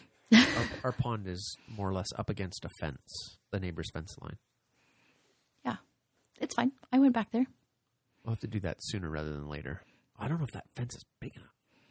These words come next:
Speaker 2: And we'll just buy another piece.
Speaker 1: <laughs> Look at you.
Speaker 2: <laughs>
Speaker 1: You'll just throw the kids in the station wagon and go down to the P V Mart.
Speaker 2: Yep.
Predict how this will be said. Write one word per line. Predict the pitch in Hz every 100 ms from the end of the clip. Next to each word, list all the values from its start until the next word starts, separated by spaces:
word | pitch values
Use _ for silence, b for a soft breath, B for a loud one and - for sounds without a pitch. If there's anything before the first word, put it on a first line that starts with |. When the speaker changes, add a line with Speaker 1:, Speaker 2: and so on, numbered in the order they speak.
| _ _ _ _ _ _ _ 269
Speaker 2:
And |
we'll | 269
just | 254
buy | -
another | 269 277
piece. | 285 339 - - _ _ _ _ _ _
Speaker 1:
<laughs> | - - - _ _ _ -
Look | 143
at | -
you. | 123 104 107 _
Speaker 2:
<laughs> | - -
Speaker 1:
You'll | 226 226 226 _ _ 156
just | 139 - - -
throw | 143
the | 127
kids | 139 120
in | 113
the | 110 - _ _ _ -
station | - 131 147
wagon | 127 135
and | 123
go | 120
down | 127 123
to |
the | 110
P | 160
V | 135
Mart. | 98 95 - _ _
Speaker 2:
Yep. | 254 -